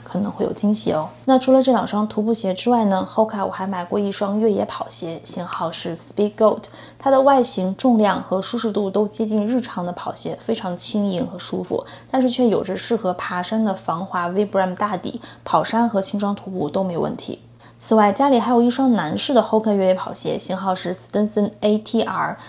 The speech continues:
它的定位是全地形跑鞋，大底虽然没有用 Vibram 的橡胶，但是鞋底的纹路和凸起还是提供了一定的防滑性和牵引力，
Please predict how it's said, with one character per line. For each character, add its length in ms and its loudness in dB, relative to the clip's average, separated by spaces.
它 100 2
的 120 8
定 200 4
位 180 6
是 200 -2
全 400 0
地 120 2
形 220 0
跑 240 -8
鞋， 340 -8
大 160 2
底 120 2
虽 180 -2
然 80 0
没 80 2
有 140 2
用 180 0
Vibram 380 0
的 100 0
橡 240 -2
胶， 240 0
但 120 2
是 120 4
鞋 260 2
底 140 2
的 100 4
纹 260 4
路 100 6
和 140 -2
凸 220 -2
起 200 -6
还 160 -8
是 100 -6
提 180 -8
供 140 -2
了 100 0
一 140 -2
定 140 0
的 80 -2
防 280 -4
滑 160 -6
性 200 -4
和 100 -6
牵 260 -2
引 120 -2
力， 240 -4